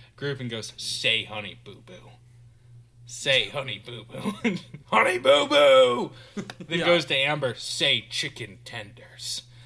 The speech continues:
Speaker 1: And she kinda, like, freaks out. "Chicken
Speaker 2: Was,
Speaker 1: tenders." "Calm
Speaker 2: was there a
Speaker 1: down.
Speaker 2: reason
Speaker 1: Calm
Speaker 2: they were
Speaker 1: down,
Speaker 2: screaming
Speaker 1: white
Speaker 2: the,
Speaker 1: girl." That's what he
Speaker 2: the
Speaker 1: says.
Speaker 2: dumbest things?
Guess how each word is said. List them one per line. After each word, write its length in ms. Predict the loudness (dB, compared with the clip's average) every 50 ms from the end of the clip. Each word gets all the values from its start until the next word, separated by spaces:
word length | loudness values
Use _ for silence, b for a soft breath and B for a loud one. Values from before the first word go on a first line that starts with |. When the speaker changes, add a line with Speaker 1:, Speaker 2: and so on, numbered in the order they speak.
| b b b b
Speaker 1:
And 140 | -10 -8 -6
she 140 | -6 -6 -6
kinda, 240 | -4 -4 -4 -4 -4
like, 240 | -4 -6 -6 -8 -12
freaks 300 | -16 -14 -12 -12 -12 -12
out. 80 | -14 -14 _ -20 -20 -14 -10
"Chicken 280 | -8 -8 -6 -6 -6 -6 -4 -4
Speaker 2:
Was, 0 | -4 -4
Speaker 1:
tenders." 400 | -4 -4 -4 -4 -4 -6 -6 -10 -16 b b b b
"Calm 160 | b -4 -4
Speaker 2:
was 100 | -4 -4
there 100 | -4 -4
a 40 | -4
Speaker 1:
down. 100 | -4 -4
Speaker 2:
reason 300 | -6 -6 -6 -6 -2 2
Speaker 1:
Calm 120 | 6 6 6
Speaker 2:
they 40 | 8
were 60 | 8
Speaker 1:
down, 160 | 8 8 8 6 4
Speaker 2:
screaming 80 | 4
Speaker 1:
white 180 | 4 2 2 2
Speaker 2:
the, 100 | 0 0
Speaker 1:
girl." 140 | 0 0 -2 -8 -16 -20 -20 -20
That's 140 | -14 -12 -10
what 80 | -8
he 60 | -6 -6
Speaker 2:
the 80 | -4
Speaker 1:
says. 80 | -4 -4
Speaker 2:
dumbest 400 | -4 -4 -6 -8 -10 -12 -12 -12
things? 480 | -10 -10 -8 -8 -10 -12 -14 -16 -18